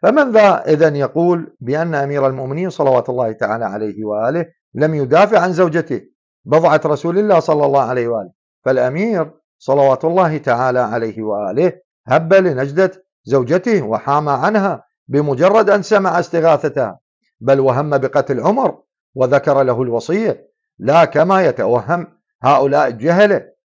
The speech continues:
من أن، من أنه كان ساكتا ينظر والعياذ بالله. أما ما وقع قبل ذلك من أحداث فإنما جرت فلتة وبشكل متسارع بعدما تطور الموقف،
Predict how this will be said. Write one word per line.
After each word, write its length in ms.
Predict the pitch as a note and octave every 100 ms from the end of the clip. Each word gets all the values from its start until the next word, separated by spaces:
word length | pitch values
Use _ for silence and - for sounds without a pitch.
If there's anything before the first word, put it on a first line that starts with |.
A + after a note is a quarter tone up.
| -
من 200 | A2+ A#2
أن، 300 | B2 C3 C3 - _ -
من 180 | A#2+ C3
أنه 340 | C#3 C3+ B2
كان 280 | A#2+ B2+ A2+
ساكتا 680 | - F#3 A3 A3+ F#3+ C3+ - _ _ -
ينظر 440 | B2+ F#3 F#3 G3
والعياذ 560 | D#3 B2+ G#2+ B2 A#2+ G#2+
بالله. 460 | C3 G3 E3 - _ _ _ _ _ -
أما 420 | C#3+ G3+ G#3 G#3 -
ما 180 | A#2 A#2+
وقع 400 | B2 B2 A#2 A2+
قبل 260 | C3 A#2+
ذلك 380 | A2+ C3 B2+ -
من 100 | A#2+
أحداث 460 | E2+ - D3+ G3 - _ _ C3
فإنما 480 | B2 C3 B2+ B2
جرت 500 | G#2 E3+ G#3+ F#3 - _ _ _ _ _ _ _ _ _ _ _ _ _
فلتة 460 | D3 G#3+ A3+ E3 C3+ -
وبشكل 520 | G#2 G#2 - D#3 G#3+
متسارع 600 | D3 G#2+ - C#3+ G#3+ G3
بعدما 400 | C3+ B2+ B2+ A#2
تطور 460 | A2+ G#2+ C3+ G3 F3+
الموقف، 480 | A#2+ D#3+ F#3+ D3+